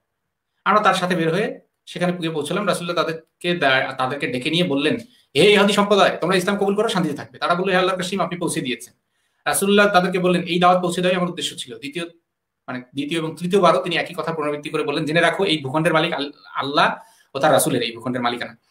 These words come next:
আমি তোমাদের এই ভূখণ্ড হতে বিতাড়িত করতে চাই। সুতরাং তোমরা কোনো জিনিস বিক্রি করতে সক্ষম হলে বিক্রি করো, অন্যথায় জেনে রাখো এই ভূখণ্ডের মালিক আল্লাহ ও তার রাসূলের।'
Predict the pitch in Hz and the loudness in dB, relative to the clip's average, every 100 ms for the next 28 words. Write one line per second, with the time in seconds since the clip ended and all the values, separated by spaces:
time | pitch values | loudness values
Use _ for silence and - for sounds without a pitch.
0 | _ _ - 147 180 180 180 165 135 147 | _ _ -4 0 4 4 4 2 0 0
1 | 165 175 143 151 147 147 127 123 107 104 | 2 2 0 0 0 -2 -4 -6 -8 -8
2 | 139 156 160 147 151 175 156 135 151 175 | -4 -2 -2 0 0 0 -2 -2 -2 -2
3 | 160 185 180 180 - - 170 175 160 160 | -4 -2 -2 0 -4 -4 -2 -2 -2 0
4 | 190 165 160 160 139 156 180 156 - 147 | 2 2 2 -2 0 -2 -2 -4 -6 -6
5 | 139 135 127 127 127 127 113 113 110 | -2 -2 -2 -4 -4 -6 -8 -12 -18